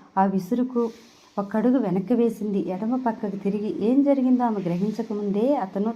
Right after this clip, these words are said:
త-, అదే ఊపుతో, వేగంతో, బలంతో ఆమె పైటను లాగాడు. ఒక చేత్తో లాగుతూనే సైకిల్ తొక్కుతుకుంటూ వెళ్ళిపోయాడు. ఆమె అర్థం కాని ప్రాణభయంతో కెవ్వుమని అరిచేసింది. అరుస్తూనే రెండు చేతులను పైటను పట్టుకుంది. కానీ అప్పటికే పైట చిరిగింది.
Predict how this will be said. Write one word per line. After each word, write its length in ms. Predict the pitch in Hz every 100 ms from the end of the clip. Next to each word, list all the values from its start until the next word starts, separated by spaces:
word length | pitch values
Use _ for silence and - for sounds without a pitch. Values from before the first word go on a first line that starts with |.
| -
త-, 80 | -
అదే 260 | 175 226 254
ఊపుతో, 360 | 247 233 226
వేగంతో, 560 | 196 170 208 233 226 226 185 - - - - -
బలంతో 460 | 165 190 247 254 247
ఆమె 340 | 226 190 196
పైటను 400 | 196 175 185 208
లాగాడు. 440 | 220 208 208 196 - -
ఒక 240 | 190 214
చేత్తో 240 | 214 220 277
లాగుతూనే 600 | 233 180 220 226 214 220
సైకిల్ 360 | 208 185 202 214
తొక్కుతుకుంటూ 680 | 220 214 196 190 202 196 247
వెళ్ళిపోయాడు. 640 | 247 233 226 214 202 185 - 196 - - - -
ఆమె 220 | 220 220
అర్థం 360 | 185 165 208 254
కాని 340 | 262 254 254
ప్రాణభయంతో 640 | 185 185 233 240 226 214 220
కెవ్వుమని 580 | - 202 190 254 254
అరిచేసింది. 680 | 247 247 233 220 226 214 202 - - - -
అరుస్తూనే 520 | 208 254 - 285 277
రెండు 360 | 226 190 220 247
చేతులను 320 | 240 240 233
పైటను 400 | 220 180 185 220
పట్టుకుంది. 560 | 220 208 - 208 202 202
కానీ 220 | 214 220
అప్పటికే 420 | 202 254 254 262
పైట 320 | 262 180 185
చిరిగింది. 600 | 202 208 202 202 196 175